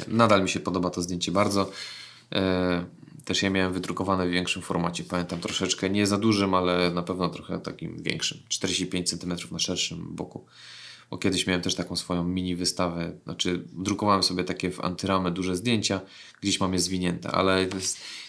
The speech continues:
jedno z moich ulubionych zdjęć zespołowych, jakie kiedykolwiek wykonałem, a pamiętam tą zabawę właśnie z tym światłem dodatkowym, że to mega, mega robotę zrobiło, także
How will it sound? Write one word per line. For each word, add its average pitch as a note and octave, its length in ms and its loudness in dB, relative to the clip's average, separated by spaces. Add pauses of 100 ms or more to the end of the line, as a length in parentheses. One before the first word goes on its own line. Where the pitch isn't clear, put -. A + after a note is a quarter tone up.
jedno A#2 240 6
z G#2 40 4
moich G#2+ 240 4
ulubionych A2 640 8
zdjęć G2+ 400 2
zespołowych, G2+ 500 2
jakie G2 180 -2
kiedykolwiek F#2+ 520 2
wykonałem, G#2+ 540 4 (360)
a - 100 -2
pamiętam G2+ 320 2
tą G2 140 2
zabawę F#2+ 420 6
właśnie F#2 340 2
z - 120 0
tym F#2 140 -4
światłem G2 380 2
dodatkowym, F#2 540 2
że F2+ 140 0
to F2+ 140 -2 (840)
mega, G2 340 2
mega F#2 240 2
robotę F2 320 0
zrobiło, E2 320 -4
także F2 300 -2